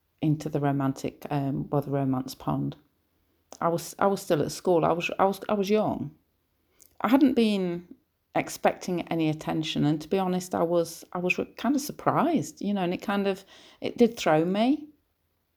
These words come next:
And like I said before, I mean, I've always been,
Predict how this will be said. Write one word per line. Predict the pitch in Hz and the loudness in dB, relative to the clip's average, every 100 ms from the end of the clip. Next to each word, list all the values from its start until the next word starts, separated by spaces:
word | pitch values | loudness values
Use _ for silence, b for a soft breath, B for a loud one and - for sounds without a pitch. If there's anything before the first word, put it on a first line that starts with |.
| _ _ _ _ - b b b b _ _ _ _ - | _ _ _ _ -20 b b b b _ _ _ _ 2
And | 247 | 2
like | 254 | 2
I | 233 | 2
said | 226 | 0
before, | 226 - 202 | -2 0 2
I | |
mean, | 202 214 208 - | 4 2 0 -2
I've | 226 | 2
always | 320 392 | 4 4
been, | 392 262 226 202 | 4 4 4 2